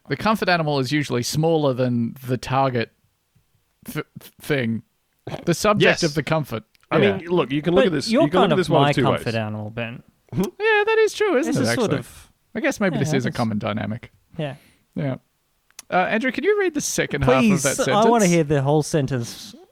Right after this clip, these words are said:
Speaker 4: in full.
Speaker 2: Okay.
Speaker 3: She sought the public's help in June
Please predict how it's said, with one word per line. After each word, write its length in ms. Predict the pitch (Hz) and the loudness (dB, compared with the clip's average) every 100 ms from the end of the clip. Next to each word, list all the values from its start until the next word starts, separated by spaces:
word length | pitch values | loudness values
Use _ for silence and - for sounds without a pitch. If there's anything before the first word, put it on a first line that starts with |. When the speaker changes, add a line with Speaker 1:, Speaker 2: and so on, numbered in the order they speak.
| _ | _
Speaker 4:
in 200 | 170 160 | 0 0
full. 400 | - 143 110 107 - - - - - - - - 104 | 0 -4 -4 -6 -18 -20 -20 -20 -20 -20 -20 -14 -10
Speaker 2:
Okay. 240 | 117 143 - - | -8 -8 -10 -18
Speaker 3:
She 180 | - 120 | -6 -4
sought 220 | - 175 | 0 -2
the 80 | - | -2
public's 400 | - 180 247 - | -4 -2 -2 -2
help 240 | - 135 - | -2 -2 -2
in 120 | 147 | -6
June 320 | - 90 87 | -2 -2 -2